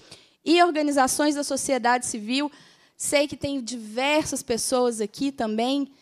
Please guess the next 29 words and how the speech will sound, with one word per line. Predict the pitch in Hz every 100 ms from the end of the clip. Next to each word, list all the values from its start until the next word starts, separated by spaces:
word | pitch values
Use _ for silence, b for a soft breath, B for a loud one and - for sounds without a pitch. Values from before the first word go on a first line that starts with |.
| b b
da | 202 247 269
soci-, | 285 285 -
que | -
representa | 269 254 247 233 262 277 262
lideranças | 254 233 233 269 294 254
da | 233
sociedade | 233 233 247 220 214 214
civil | - 214 190 254 285 b b
e | 320 370
também | 359 269 269
do | 269
terceiro | - 233 - 254 254
setor | 226 208 240 247
pra | 240 233
promo-, | 254 240
promover | - 269 277 262 247 247
a | 240
conscientização | - - 330 392 403 - 359 320 311 - 349 370 320 277 - 254 262 277 269 B B
sobre | - 320 320 294
o |
abuso | 269 240 254 254
sexual | 240 - 247 233 240
infantil | 226 220 208 294 285 B B -
e | 262
seus | 311 285 269
impactos | 247 247 247 - 220
na | 226
família. | - 208 214 254 262 262 B B -
A, | 233 254 247